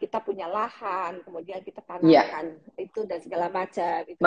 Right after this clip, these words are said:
Speaker 2: Memeliharanya
Speaker 1: nanti
Speaker 2: dan sebagainya.
Speaker 1: memelihara,
Speaker 2: Iya.
Speaker 1: kemudian nanti kita
Speaker 2: Hmm.
Speaker 1: bisa menjual sayurnya kemana dan segala
Speaker 2: Betul.
Speaker 1: macam, ya, Mbak, ya.
Speaker 2: Iya.
Speaker 1: Itu kan metaverse, Mbak, sekarang.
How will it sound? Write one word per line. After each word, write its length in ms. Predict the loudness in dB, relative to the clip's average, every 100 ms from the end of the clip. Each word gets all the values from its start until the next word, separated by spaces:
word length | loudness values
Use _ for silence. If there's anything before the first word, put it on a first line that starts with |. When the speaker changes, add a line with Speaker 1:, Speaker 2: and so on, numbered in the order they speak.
| 8
Speaker 2:
Memeliharanya 800 | 10 10 10 8 8 8 10 10
Speaker 1:
nanti 40 | 10
Speaker 2:
dan 60 | 8
sebagainya. 520 | 8 8 10 10 8 6
Speaker 1:
memelihara, 140 | 6
Speaker 2:
Iya. 240 | 6 4
Speaker 1:
kemudian 320 | -6 -8 -8 -8
nanti 180 | -10 -12
kita 200 | -8 -4 -2
Speaker 2:
Hmm. 160 | -2 -6 _
Speaker 1:
bisa 180 | -20 -16 -14
menjual 480 | -14 -16 -6 -4 -4
sayurnya 560 | -2 -2 0 -2 -2
kemana 480 | -8 -8 -8 -4 -4
dan 140 | -6 -8
segala 320 | -4 -2 0
Speaker 2:
Betul. 480 | 4 8 10 10 10
Speaker 1:
macam, 40 | 4
ya, 20 |
Mbak, 100 | -8
ya. 120 | -14 -14 _ _ _ _ _ _ _ _ 4
Speaker 2:
Iya. 160 | 4 4 -8
Speaker 1:
Itu 100 | -16
kan 160 | -8 -6 -4
metaverse, 680 | -4 -2 -4 -4 -12 -12 -12
Mbak, 180 | -16 -10
sekarang. 420 | -10 -8 -8 -8